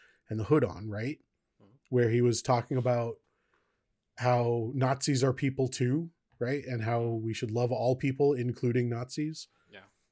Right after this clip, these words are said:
Speaker 1: So is his, is that his thing? I have not paid enough attention to him since then to know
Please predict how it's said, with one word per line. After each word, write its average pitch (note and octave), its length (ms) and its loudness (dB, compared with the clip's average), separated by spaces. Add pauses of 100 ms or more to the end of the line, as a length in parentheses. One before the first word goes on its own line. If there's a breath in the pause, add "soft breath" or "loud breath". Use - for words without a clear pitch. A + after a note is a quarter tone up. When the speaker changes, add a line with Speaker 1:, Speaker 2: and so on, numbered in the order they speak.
(400)
Speaker 1:
So C#3+ 160 6
is C3 100 6
his, E3 300 2
is C#3+ 180 0
that C#3+ 180 6
his D3+ 220 0
thing? D#3+ 400 -4 (960)
I C#3 80 0
have D3+ 140 4
not E3 200 4
paid D3 160 4
enough C#3 220 4
attention A#2+ 360 -4
to A#2+ 140 0
him A#2+ 80 -2
since A#2 300 -2
then G#2+ 340 -6
to - 120 -6
know G2 340 -6